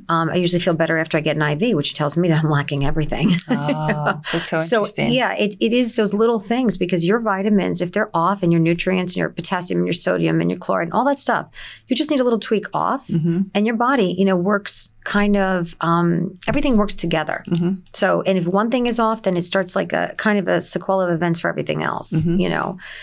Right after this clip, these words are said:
Speaker 1: And it took me a while to learn that, you know, I was living on coffee and barely eating, and I was commuting, and, you know, and I thought, "Oh my gosh, six cups of coffee a day is normal," right? Until one day you're sitting and your heart is racing out of your chest.
Speaker 2: Yep.
Speaker 1: And you realize how unhealthy that is. And
Speaker 2: It
Speaker 1: then you're
Speaker 2: is.
Speaker 1: eating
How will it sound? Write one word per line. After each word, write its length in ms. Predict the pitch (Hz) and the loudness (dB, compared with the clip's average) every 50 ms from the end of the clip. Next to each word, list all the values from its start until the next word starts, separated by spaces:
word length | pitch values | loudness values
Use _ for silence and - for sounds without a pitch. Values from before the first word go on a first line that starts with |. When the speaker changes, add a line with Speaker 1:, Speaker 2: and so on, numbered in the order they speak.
| - - | -12 -6
Speaker 1:
And 100 | - 202 | -4 -2
it 60 | 196 196 | -2 -2
took 140 | - 240 | -2 0
me 100 | 262 262 | 0 0
a 60 | 240 226 | 2 2
while 200 | 214 202 190 185 | 0 0 0 0
to 60 | 180 | 0
learn 200 | 175 165 156 151 | 0 0 0 -2
that, 260 | - - - - - _ - | -2 -4 -4 -6 -8 _ -6
you 100 | - 170 170 | 0 2 2
know, 180 | 160 151 160 160 | 2 2 0 -2
I 80 | 160 180 | -2 -2
was 140 | 185 180 175 | 0 0 0
living 280 | 202 196 180 196 190 185 | 0 0 0 0 0 2
on 120 | 175 170 | 0 0
coffee 500 | 170 - 170 156 - - - - - - - - - - - - _ - | -2 -2 -4 -4 -4 -4 -6 -8 -8 -12 -16 -20 -20 -20 -20 -18 _ -4
and 420 | - 170 170 170 165 165 160 151 156 | 0 0 2 2 2 2 0 0 0
barely 300 | 185 185 180 180 180 170 | 0 0 0 0 0 2
eating, 440 | 175 170 160 160 143 131 139 139 147 | 2 2 2 2 0 0 -2 -2 -2
and 120 | 151 156 | -2 -2
I 80 | 156 165 | -2 -2
was 160 | 165 - - | -2 -2 0
commuting, 600 | - 202 196 196 190 170 170 160 101 65 69 60 | 2 4 4 4 4 2 2 0 0 -2 -2 -4
and, 160 | - 76 - - | -4 -6 -6 -4
you 80 | - 92 | -2 -2
know, 220 | 90 85 82 85 80 | 0 0 2 2 4
and 180 | - 82 82 80 | 4 4 4 4
I 100 | 170 175 | 2 2
thought, 220 | 170 135 92 - | 0 -2 -2 0
"Oh 60 | - 160 | 0 0
my 120 | 151 151 | -2 -2
gosh, 220 | 151 160 156 - | -2 -2 -2 -2
six 180 | - - - - | -2 -2 -2 -2
cups 220 | - 180 170 - | -2 -4 -4 -6
of 40 | 175 170 | -4 -2
coffee 260 | 175 156 156 - 156 | -2 -2 0 -2 -2
a 20 | |
day 120 | 151 - 135 | 0 0 0
is 100 | 135 - | 2 2
normal," 340 | 165 165 160 151 - - - | 2 2 2 0 -2 -4 -4
right? 280 | 160 160 156 165 175 170 | -4 -2 0 0 -2 0
Until 380 | 170 165 165 - - 190 175 165 | 0 -2 0 0 0 0 0 2
one 220 | 170 160 160 160 | 2 2 2 0
day 160 | - 165 156 | 0 0 0
you're 100 | 151 139 - | 0 0 0
sitting 460 | - - - 190 175 165 151 151 - | 0 0 0 0 0 0 0 0 0
and 120 | - 160 156 | 0 0 0
your 100 | 165 160 | 0 -2
heart 300 | - - 180 170 - 160 | -2 -2 -2 -2 -2 -2
is 120 | 151 151 | -2 0
racing 360 | 165 160 156 160 - 180 156 | 0 -2 -2 -2 -2 -2 -2
out 80 | 143 160 | -2 -2
of 100 | 151 - | -2 -4
your 80 | 151 - | -4 -4
chest. 340 | - - 160 - - - | -4 -4 -4 -4 -4 -4
Speaker 2:
Yep. 220 | - 135 143 - - - - - - - - | -2 0 0 -2 -2 -6 -18 -20 -16 -6 -2
Speaker 1:
And 80 | 180 185 | 0 2
you 60 | 180 | 2
realize 260 | 175 175 165 156 151 | 2 2 2 2 0
how 220 | 160 147 165 170 170 | 0 2 2 2 2
unhealthy 420 | 180 165 143 170 170 170 - 165 | 2 2 2 2 0 0 0 -2
that 220 | - - - - | -2 -2 -2 -2
is. 240 | - - - - - | -2 -2 -2 0 0
And 100 | 160 156 | 0 2
Speaker 2:
It 40 | 160 | 2
Speaker 1:
then 60 | 160 165 | 2 2
you're 100 | 165 - | 2 2
Speaker 2:
is. 60 | 180 | 2
Speaker 1:
eating 340 | 175 180 175 170 165 170 | 0 2 2 0 -2 -4